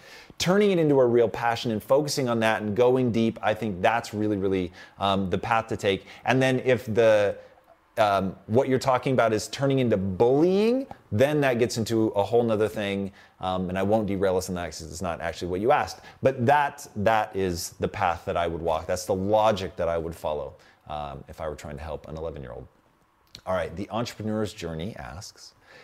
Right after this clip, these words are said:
"Can you have certainty in being uncertain? The more I learn, the more I feel like you can never be certain of anything.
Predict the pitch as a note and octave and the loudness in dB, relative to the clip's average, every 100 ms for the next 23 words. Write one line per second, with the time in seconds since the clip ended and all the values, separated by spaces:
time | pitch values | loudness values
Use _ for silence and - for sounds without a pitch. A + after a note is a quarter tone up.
0 | - _ - D#3 F#3+ G#3+ G3+ C3 G2 F2+ | -20 _ -2 2 4 4 2 2 2 0
1 | G2 - - - F#3 G#3+ D3 F#2+ F#2 G#2+ | -2 -8 -4 2 4 4 2 -2 -2 -2
2 | G#2 A2+ B2+ C3 C3 A#2 B2 B2 A#2+ - | 0 0 2 0 -2 -4 0 0 -2 2
3 | A#2+ E2 D2+ - G2+ A2 C#3+ F#3 D3 C#3+ | 0 0 -10 0 2 4 4 4 4 2
4 | C#3 A2 G#2 G#2 A2+ - G#2 G#2 B2 D#3+ | 2 2 0 -2 -4 0 0 2 4 4
5 | D3+ - A#2+ B2 G#2+ F#2+ F#2 G#2+ A2 D#3 | 2 -2 2 4 4 2 0 -4 -4 -2
6 | F3 G#3 B3 C4 G#3+ E3+ C#3+ - D#3+ C#3 | 2 4 4 2 2 0 0 2 2 2
7 | A#2 - F3 F#3 - D2 | -4 -2 2 2 -2 -12